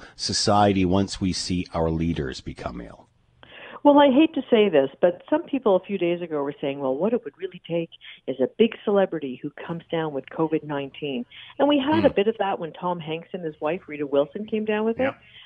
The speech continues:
Speaker 2: But, you know, when you see our leaders who have been making decisions, you know,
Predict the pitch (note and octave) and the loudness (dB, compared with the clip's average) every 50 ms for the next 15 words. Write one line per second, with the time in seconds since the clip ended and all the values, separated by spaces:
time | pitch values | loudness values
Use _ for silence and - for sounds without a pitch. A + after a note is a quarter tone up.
0 | - - _ - B3 B3 - A3+ A#3+ B3 A#3+ A3 A#3+ C4 C#4 D4+ D4+ C#4 - _ | -20 -8 _ 2 4 4 4 2 2 2 2 2 2 0 0 -2 -6 -8 -8 _
1 | _ - B3 A#3 - F3+ F3 E3 D#3+ D3+ D3+ D3 D3+ D#3+ F3 F#3+ G#3+ A#3 C4 C4+ | _ -8 -6 -4 -2 -2 -2 -2 -4 -6 -10 -8 -6 -4 -4 -4 -4 -4 -6 -10
2 | - _ _ - - _ _ - A3+ G3+ F3 G3 - F#3 F3 E3 E3+ F#3 G3+ - | -14 _ _ -20 -20 _ _ 0 0 2 0 0 -2 -4 -4 -2 -4 -4 -4 -4
3 | G#3+ G#3 G3 D#3 D3+ - _ - E3 D#3+ - A3+ A#3 B3 A#3+ A#3 A3 G3+ F#3+ F#3 | -6 -6 -4 -6 -8 -8 _ -4 -2 -2 0 0 -2 0 0 0 2 2 2 0